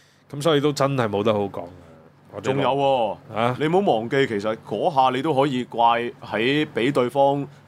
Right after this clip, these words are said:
Speaker 2: 打咗荷包之後，咁迪肯賴斯你都可以怪佢轉身慢嘅。
Speaker 1: 嗯。
Speaker 2: 咁所以即係，與其去怪責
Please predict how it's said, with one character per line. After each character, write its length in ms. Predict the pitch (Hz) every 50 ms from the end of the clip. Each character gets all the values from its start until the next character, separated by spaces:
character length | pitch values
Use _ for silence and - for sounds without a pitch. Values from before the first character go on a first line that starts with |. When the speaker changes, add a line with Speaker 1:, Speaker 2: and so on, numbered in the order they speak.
| - -
Speaker 2:
打 140 | 107 131
咗 100 | 143 151
荷 160 | 127 101 80 95
包 180 | - 131 139
之 220 | 131 - 139 143 139
後， 280 | 110 104 90 82 85 - - - - - - -
咁 220 | 120 127 175 202 - - _ _
迪 60 | - 120
肯 180 | - 147 180
賴 140 | 170 135 127
斯 120 | - 165 165
你 100 | 147 156
都 80 | 160 156
可 100 | 156 147 139
以 20 |
怪 180 | 143 117 120 110
佢 120 | 113 110
轉 160 | 104 113 113
身 120 | 107 131 127
慢 280 | 117 95 82 78 82
嘅。 80 | 82 80 - _ _ - -
Speaker 1:
嗯。 440 | 135 127 123 120 113 107 104 98 92 92 - - - - -
Speaker 2:
咁 80 | 185
所 160 | 190 214 220 233
以 280 | 196 170 160 160 160
即 80 | 139 202
係， 400 | 185 165 151 139 135 131 131 131 - _ _ _ _ _ _ _ _ _ - _ _ _ - _ _ _ _ _ _ _ _ _ _ _ _ - 104
與 180 | 117 135 160 -
其 360 | - 131 107 107 110 113 117
去 300 | 131 147 147 147 147 147 143 - -
怪 300 | - 139 139 135 139 143
責 200 | 143 147 143